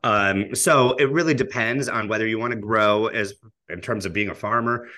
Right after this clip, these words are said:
or you wanna take that biomass and turn it into final products or intermediate products,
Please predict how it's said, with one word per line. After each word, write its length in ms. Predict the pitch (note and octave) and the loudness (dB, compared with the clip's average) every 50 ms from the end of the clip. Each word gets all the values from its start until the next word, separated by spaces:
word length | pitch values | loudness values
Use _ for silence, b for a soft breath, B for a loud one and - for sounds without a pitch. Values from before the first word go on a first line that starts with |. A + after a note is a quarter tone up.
| B B - | B B -4
or 120 | G#2+ G#2+ | -2 0
you 100 | A2 A2 | 0 2
wanna 220 | A2+ A2 G#2+ G#2 | 0 0 0 -2
take 280 | G#2 - - A2+ A2 - | -4 -4 -4 -4 -4 -2
that 220 | A#2 A2 G2 F2+ | -2 -2 -2 -2
biomass 600 | F#2 F#2+ G2 G2+ G#2 G#2 G#2+ G#2+ G2+ G2+ G#2 - - | -2 -2 0 0 -2 -2 -2 -2 -4 -4 -6 -8 -12
and 100 | F2+ - | -16 -14
turn 220 | - - A2 G2+ G2 | -10 -8 -6 -4 -4
it 40 | |
into 200 | G2 F#2+ F#2 F2+ | -4 -4 -6 -8
final 340 | - - G2 F#2 F#2 F2+ E2+ | -6 -4 -4 -4 -4 -6 -8
products 600 | - - A2+ G#2 G#2 G#2+ A2 G#2 - - - - B B B B B B - - | -6 -4 -4 -2 -2 -2 -2 -4 -6 -8 -12 -14 B B B B B B -2 2
or 280 | D3 D3+ E3 D#3+ C3 | 4 6 6 6 6
intermediate 600 | A2+ B2 B2 A2+ G#2+ G2+ G#2 G#2 A2 G#2 F#2+ - | 6 4 2 0 0 -2 -4 -4 -4 -4 -6 -6
products, 480 | - - F#2 F2+ F2+ F2+ G2 B2 - - | -6 -4 -4 -2 -2 -2 -4 -6 -8 -10